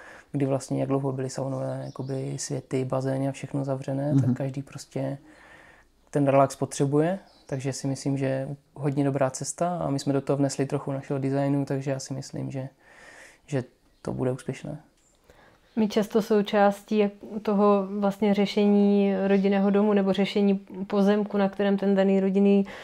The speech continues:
Speaker 3: eh, dům stojí, tak
Speaker 2: Mhm.
Speaker 3: řešíme ještě i další objekty, jako jsou třeba zahradní sklady, anebo mnohdy právě nějaké jakoby m-, menší rodinné wellness. A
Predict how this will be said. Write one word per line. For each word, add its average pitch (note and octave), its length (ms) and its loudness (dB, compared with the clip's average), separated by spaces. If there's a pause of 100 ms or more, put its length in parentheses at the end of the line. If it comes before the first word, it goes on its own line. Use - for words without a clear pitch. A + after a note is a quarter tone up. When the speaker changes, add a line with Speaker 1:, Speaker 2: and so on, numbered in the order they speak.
(220)
Speaker 3:
eh, G3 160 4
dům G3 220 6
stojí, G3+ 380 0
tak - 100 6
Speaker 2:
Mhm. F#2+ 80 4
Speaker 3:
řešíme G3+ 380 4
ještě F#3+ 220 -2
i - 80 -2
další F#3 400 0
objekty, G3+ 400 0
jako F#3+ 220 -2
jsou F#3+ 180 -4
třeba F#3+ 200 2
zahradní G3 480 6
sklady, G3+ 420 4
anebo G3 280 4
mnohdy G3 380 4
právě F#3+ 380 4
nějaké F#3+ 300 2
jakoby G3 300 2
m-, G3 200 4 (300)
menší G3 560 2 (320)
rodinné G3 420 6
wellness. F#3 640 2 (480)
A F#3+ 360 4